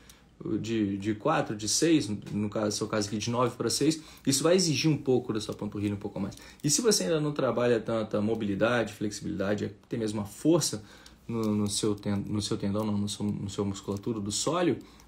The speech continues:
você vai acabar exigindo mais e você vai sentir esse desconforto. Beleza? Então, Romulo, vamos nessa. É só adaptação. Sempre quando você for mudar de tênis,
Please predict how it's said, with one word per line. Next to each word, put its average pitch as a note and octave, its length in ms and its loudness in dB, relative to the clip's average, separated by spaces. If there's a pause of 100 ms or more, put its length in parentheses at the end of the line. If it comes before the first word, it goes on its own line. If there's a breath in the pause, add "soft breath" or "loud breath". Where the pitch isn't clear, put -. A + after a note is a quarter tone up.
você D3+ 220 -2
vai C#3+ 120 0
acabar C#3 380 -2
exigindo C#3+ 480 0
mais A#2+ 300 0
e C3+ 40 -2
você C3+ 220 0
vai B2 120 0
sentir C#3+ 420 -2
esse A2 180 -4
desconforto. - 840 -4 (420 loud breath)
Beleza? D#3 460 8 (320 loud breath)
Então, A3 160 0
Romulo, G#2+ 320 6 (180)
vamos B3 160 -4
nessa. F#3 300 -2 (420)
É - 120 -6
só - 180 -2
adaptação. - 580 0 (300 loud breath)
Sempre - 240 -2
quando A#3 160 2
você G#3 80 4
for F#3+ 120 0
mudar E3+ 200 6
de D#3+ 80 4
tênis, G#3 420 0